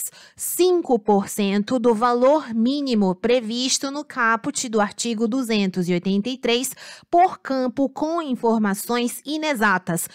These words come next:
incompletas ou omissas, limitada aos valores previstos no inciso um, pela apresentação da guia de recolhimento do Fundo de Garantia do Tempo de Serviço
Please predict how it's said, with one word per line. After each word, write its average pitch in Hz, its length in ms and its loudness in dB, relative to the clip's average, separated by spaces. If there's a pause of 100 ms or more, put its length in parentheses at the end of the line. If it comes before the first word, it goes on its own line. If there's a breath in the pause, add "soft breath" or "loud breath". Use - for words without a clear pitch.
incompletas 269 1040 0
ou 277 320 4
omissas, 185 680 -4 (340 loud breath)
limitada 277 840 0
aos 269 260 2
valores 196 600 2
previstos 262 760 -2
no 277 140 -4
inciso 254 560 -2
um, 196 240 0 (420 loud breath)
pela 262 260 4
apresentação 269 1160 0
da 233 220 0
guia 285 480 -2
de 285 120 -4
recolhimento 214 920 2
do 233 220 4
Fundo 302 560 -4
de 262 140 -6
Garantia 214 760 0
do 202 160 2
Tempo 190 520 0
de 175 120 -2
Serviço 226 640 -2